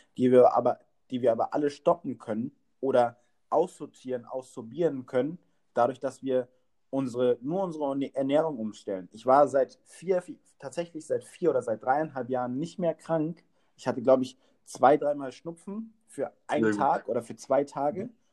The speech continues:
Speaker 1: und das war's wieder. Ähm, und das liegt nicht daran, dass ich, ähm,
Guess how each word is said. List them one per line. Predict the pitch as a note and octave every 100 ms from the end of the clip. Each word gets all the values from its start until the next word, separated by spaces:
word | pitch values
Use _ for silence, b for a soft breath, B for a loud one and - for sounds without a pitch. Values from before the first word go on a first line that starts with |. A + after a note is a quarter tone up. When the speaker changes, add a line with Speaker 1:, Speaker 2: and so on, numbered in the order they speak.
| _ _
Speaker 1:
und | C3
das | B2 -
war's | B2 D3 -
wieder. | A2 A2+ E3 - _ _ _ _
Ähm, | - B2 B2+ A#2
und | C3+
das | C3 B2
liegt | E3 F3
nicht | E3+ G#3+ -
daran, | C#3 B2+ A#2 A2+
dass | A2+ A#2+ C3+
ich, | A2+ - _ _ _ -
ähm, | A#2+ B2 A#2+ A#2